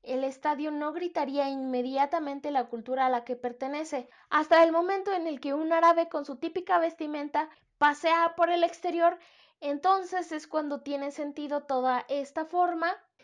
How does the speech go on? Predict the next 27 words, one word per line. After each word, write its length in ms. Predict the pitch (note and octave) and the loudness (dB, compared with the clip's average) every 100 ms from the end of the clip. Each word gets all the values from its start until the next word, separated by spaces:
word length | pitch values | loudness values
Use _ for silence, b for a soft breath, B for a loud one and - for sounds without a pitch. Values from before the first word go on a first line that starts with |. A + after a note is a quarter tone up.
| b | b
y 120 | C#4+ | -10
claramente 600 | - F#4 G#4+ G#4 F4+ F4 | -4 -2 -2 -2 -4 -6
se 160 | E4 D4+ | -8 -8
nota 360 | C#4+ C4 C#4 B B B - | -8 -6 -6 B B B -6
como 360 | C#4+ C4 B3+ | -4 -2 -2
tanto 300 | B3 B3 A#3+ | -2 -2 0
el 100 | C4+ | 2
edificio 560 | C#4+ E4 E4+ D#4+ D#4+ D#4+ | 2 0 -2 -2 -4 -4
como 260 | G4 G4+ | -2 0
la 160 | G#4 G4+ | 2 2
vestimenta 720 | G4 F4+ F4+ E4+ C#4+ C#4+ D4 C#4+ B _ | 2 -2 -6 -4 -6 -4 -6 -6 B _
surgen 380 | E4 E4 G4 | -6 -4 -4
de 100 | F4 | -2
una 220 | E4 E4 D#4+ | -4 -4 -4
misma 380 | E4 F#4 F#4+ F#4 | -6 -6 -6 -6
cultura, 460 | D4+ D4+ C#4+ D4 B B | -8 -4 -2 -2 B B
integrando 680 | C#4 C4+ C#4+ C#4+ D#4 E4+ F#4 | -12 -2 0 2 0 0 0
de 200 | E4 D4+ | 2 2
esta 240 | D4+ E4 E4 | 0 -2 -2
forma 400 | D4 C#4 C4+ C4 | -2 -2 -4 -4
perfectamente 920 | C4+ C4+ F4 - G4 D#4+ D#4 D#4+ - | -4 -4 -8 -6 -6 -6 -6 -6 -2
a 180 | B3+ B3+ | 0 0
este 280 | C#4+ - F#4 | -2 -6 -10
estadio 540 | - D#4+ D4+ D#4+ F4 - _ | -4 -4 -2 0 -2 -4 _
con 160 | - F#4 | 4 4
la 140 | G#4 | 4
ciudad 400 | G4+ E4+ D4 C#4+ | -4 -2 0 -2